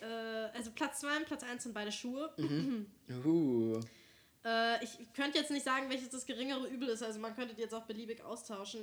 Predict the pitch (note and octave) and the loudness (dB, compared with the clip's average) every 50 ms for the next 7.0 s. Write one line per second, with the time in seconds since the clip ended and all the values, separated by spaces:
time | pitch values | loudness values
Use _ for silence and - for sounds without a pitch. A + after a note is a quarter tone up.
0 | F#3+ C#3 G#3 G#3 - - - G3 F#3+ F#3 G3+ A3 B3 - A#3+ B3 B3+ - - B3 | -8 -10 -12 -14 -16 -20 -18 -14 -10 -8 -6 -6 -6 -6 -8 -8 -8 -8 -6 -6
1 | B3 G3+ G#3+ G#3+ - - G#3 G#3 - - - A#3 C4+ C4+ - - - - - _ | -6 -6 -8 -8 -8 -10 -10 -10 -12 -10 -8 -6 -6 -6 -6 -8 -10 -12 -16 _
2 | _ _ _ - - - - - - - - - C3+ C#3 C3+ C#3 C#3 C#3 C#3 C3+ | _ _ _ -18 -16 -16 -16 -18 -20 -14 0 4 8 8 10 12 12 12 12 12
3 | C3+ C3+ C#3 C3+ C3+ - - - - - - - F#3 - - F#3+ - - G3+ - | 12 12 12 12 12 12 12 12 12 10 12 10 10 10 10 10 10 10 10 12
4 | - G#3+ G#3+ A3 A3+ A#3 A#3 A3 A3 G#3 G#3 G#3 G#3+ A3 A3+ A3 A3 - - - | 12 12 12 12 12 12 12 12 10 10 8 8 8 8 6 6 4 2 -4 2
5 | - - - B3+ A#3+ - - C#4 D4+ - - - - - - - C4+ A#3+ C#4 C#4+ | 6 6 6 6 4 4 6 8 8 8 6 4 0 0 0 -2 -4 -4 -4 -4
6 | C#4 - C#4+ C#4+ C#4+ C#4+ C#4+ C#4 - - B3+ C4+ C#4 - C#4 C#4+ C4 - C4 B3+ | -4 -6 -6 -6 -4 -2 -2 -4 -4 -6 -6 -6 -6 -4 -4 -4 -4 -4 -6 -6